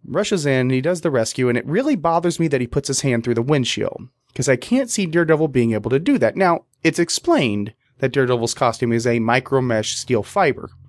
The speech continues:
which is fine. That would cushion the blow. However,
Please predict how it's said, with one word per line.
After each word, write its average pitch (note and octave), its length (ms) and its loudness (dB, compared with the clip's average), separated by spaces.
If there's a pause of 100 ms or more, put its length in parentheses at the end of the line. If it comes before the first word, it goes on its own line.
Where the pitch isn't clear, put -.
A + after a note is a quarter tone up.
(360)
which A3 160 0
is A#3+ 100 0
fine. C#3+ 520 -4 (180)
That B2+ 220 2
would B2 340 2
cushion G3+ 400 0
the D3 80 4
blow. B2+ 460 0 (400)
However, A3 580 -2